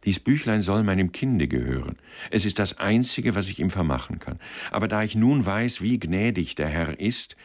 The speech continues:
so weiß ich auch, dass dies Büchlein meinem Kinde zum Segen sein wird." "Armer Mann", dachte er,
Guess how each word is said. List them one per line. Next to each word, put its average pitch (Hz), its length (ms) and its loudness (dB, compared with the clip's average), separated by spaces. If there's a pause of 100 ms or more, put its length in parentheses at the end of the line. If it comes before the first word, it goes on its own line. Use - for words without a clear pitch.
(260)
so 85 180 0
weiß 101 280 0
ich - 200 -6
auch, 107 280 0
dass 87 260 -2
dies 80 260 -4
Büchlein 90 520 -2
meinem 69 280 -4
Kinde 78 520 0 (280)
zum 107 220 0
Segen 71 320 -2
sein 50 300 -10
wird." - 240 -14 (1600)
"Armer 73 380 -4
Mann", 64 260 -6
dachte - 340 -12
er, 69 180 -10